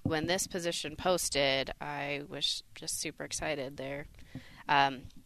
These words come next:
in the homeless program, the majority of the female veterans we saw were experiencing homelessness due to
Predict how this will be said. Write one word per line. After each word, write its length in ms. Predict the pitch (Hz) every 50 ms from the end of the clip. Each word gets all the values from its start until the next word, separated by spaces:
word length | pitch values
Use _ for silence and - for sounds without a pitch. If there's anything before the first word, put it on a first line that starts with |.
| - - 135 -
in 140 | - 165 160
the 60 | 160
homeless 360 | 151 175 175 185 190 180 - -
program, 720 | - - 190 185 175 - 170 165 160 160 165 170 170 143 - 160
the 80 | 156
majority 440 | 156 151 151 151 160 156 151 156 151
of 60 | 147
the 60 | 147
female 380 | 143 - - 151 156 147 139 139
veterans 500 | 135 127 123 - - 233 233 247 247 -
we 140 | 247 240 240
saw 340 | - - 208 190 190 190 185
were 80 | 175
experiencing 600 | 170 - - - 175 170 160 160 165 - - 165
homelessness 500 | 160 165 151 151 147 - - 151 151 -
due 200 | - - 156 151 -
to 260 | - 156 143 143